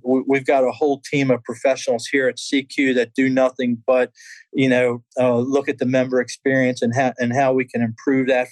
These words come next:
for them. And, and we make investments, uh, you know, accordingly.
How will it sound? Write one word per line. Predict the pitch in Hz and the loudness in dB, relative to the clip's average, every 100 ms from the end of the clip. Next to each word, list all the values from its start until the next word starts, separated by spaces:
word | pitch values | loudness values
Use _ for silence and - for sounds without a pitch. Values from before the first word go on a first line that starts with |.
| - | -8
for | 123 | -2
them. | 127 131 123 | 2 2 0
And, | 120 113 - - - - | -2 -4 -12 -20 -20 -2
and | 127 | 0
we | 131 | 2
make | 127 139 139 | 2 0 -2
investments, | 123 135 139 - 135 120 | -2 0 0 0 -4 -2
uh, | 123 110 | 0 0
you | 127 131 | 0 0
know, | 131 131 | 2 2
accordingly. | 127 - 147 143 139 123 117 120 | 0 -2 0 2 0 -2 -2 -4